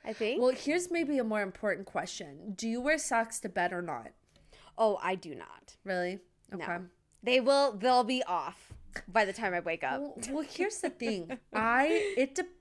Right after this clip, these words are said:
Speaker 2: it really depends. If I
Speaker 1: Mm.
Speaker 2: wear socks to bed, I change my daytime socks to my nighttime socks, and it's, like, the big fuzzy, like, ones that aren't as, like, tight on your
Speaker 1: Yeah.
Speaker 2: foot.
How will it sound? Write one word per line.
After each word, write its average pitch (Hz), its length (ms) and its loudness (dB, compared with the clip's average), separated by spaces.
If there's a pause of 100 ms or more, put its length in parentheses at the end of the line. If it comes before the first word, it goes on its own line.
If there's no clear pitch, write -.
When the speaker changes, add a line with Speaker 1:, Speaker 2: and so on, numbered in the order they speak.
(400)
Speaker 2:
it 240 220 0
really 269 280 2
depends. 196 680 -4 (260)
If 262 180 4
I 294 140 8
Speaker 1:
Mm. 220 100 2
Speaker 2:
wear 240 260 8
socks 240 680 0
to 254 120 -4
bed, 196 460 2 (340)
I 233 140 8
change 254 500 -2
my 233 200 0
daytime 208 580 -2
socks 277 360 0
to 262 80 -6
my 202 140 -2
nighttime 180 680 -4
socks, 311 500 0
and 233 220 2
it's, 233 200 -2
like, 240 220 0
the - 100 2
big 214 420 0
fuzzy, 220 580 0
like, 196 280 0 (320)
ones 226 480 2
that 202 200 4
aren't 214 340 2
as, 208 220 0
like, 190 220 0
tight 208 300 -2
on 190 180 -4
your 156 80 -4
Speaker 1:
Yeah. - 60 -6
Speaker 2:
foot. - 480 -8